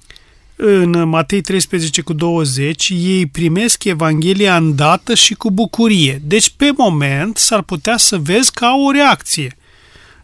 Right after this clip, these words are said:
Ei sunt ușor de convertit, numai că religia lor este superficială, este de suprafață.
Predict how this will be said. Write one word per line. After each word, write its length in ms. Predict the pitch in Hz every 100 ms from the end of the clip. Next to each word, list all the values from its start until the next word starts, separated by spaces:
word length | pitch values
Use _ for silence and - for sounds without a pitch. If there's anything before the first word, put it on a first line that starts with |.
| -
Ei 440 | 190 156 185 240
sunt 300 | - 262 240
ușor 420 | 240 - 277 285
de 360 | 220 175 185 151 - -
convertit, 760 | - 190 180 170 139 - 214 226
numai 340 | 254 247 254
că 220 | - -
religia 520 | 196 170 202 226 190 180
lor 220 | 185 214
este 360 | 226 - -
superficială, 1160 | 202 - - 214 - 214 185 - 175 - 202 175
este 280 | 156 143 175
de 300 | 147 143 196
suprafață. 880 | 196 208 160 185 - 190 156 - -